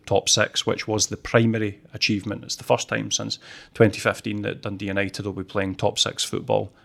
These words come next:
after the split, and they're firmly in contention for a European place, which will be the first time since twenty twelve that they'll be playing in Europe. So whilst I do understand the, um, the frustration of some supporters, 'cause it hasn't been spectacular all the way through,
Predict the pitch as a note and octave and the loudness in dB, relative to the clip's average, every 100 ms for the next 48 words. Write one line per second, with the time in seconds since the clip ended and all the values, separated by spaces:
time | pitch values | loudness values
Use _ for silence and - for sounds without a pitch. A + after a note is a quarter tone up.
0 | - G#2 - G2+ G2 - A#2+ - - - | 0 0 0 -4 -4 4 4 4 -2 -20
1 | _ _ A2 G#2 F#2 - G2+ F#2+ - _ | _ _ 4 6 4 0 2 2 0 _
2 | - - A#2 A#2 A2 G2+ G2+ G#2 F#2+ G2+ | -8 6 8 8 4 2 0 -2 0 2
3 | G2+ G#2+ F#2+ G#2 G2+ G2+ F#2 G#2+ G2 - | 2 -2 -2 -2 2 0 0 -2 0 0
4 | G2+ - - G2 G2 F2+ G2+ - G2+ F#2+ | -2 -2 -4 -4 -4 -2 -2 -2 -4 -4
5 | G2 G2+ - - G2+ G#2 - A2 G#2 G2 | -4 -2 -4 -4 -8 -8 -4 -2 -2 -4
6 | - G2 G#2+ - G#2 G2 G2 G2+ G2 - | -14 -10 -10 -2 0 0 0 -2 -2 2
7 | - G2 - - - - - - A#2 B2+ | 2 2 -2 -12 -14 -16 -14 8 10 10
8 | A#2+ - G2 A#2+ A#2 G#2+ - - B2+ A2 | 6 4 6 8 8 4 -4 0 4 6
9 | G#2 - A2+ A#2 B2+ C3 - - A2 G#2 | 4 4 8 8 8 4 0 -8 0 4
10 | G#2+ G#2 G#2 G#2 G2+ G2 - - - - | 6 6 4 4 0 -4 -12 -20 -20 -20
11 | - - - - B2+ A#2+ - A2 - C3+ | -6 0 4 4 6 6 6 2 6 6
12 | C#3 C#3 C#3+ - - G2+ - A2+ - A2+ | 6 4 4 4 0 -2 0 2 0 0
13 | G#2+ G#2 - - - A#2+ - C3 A#2 A2+ | -2 0 0 0 4 4 4 0 2 2
14 | A2 A2 G#2+ - A#2+ C3 | 2 0 -2 2 4 4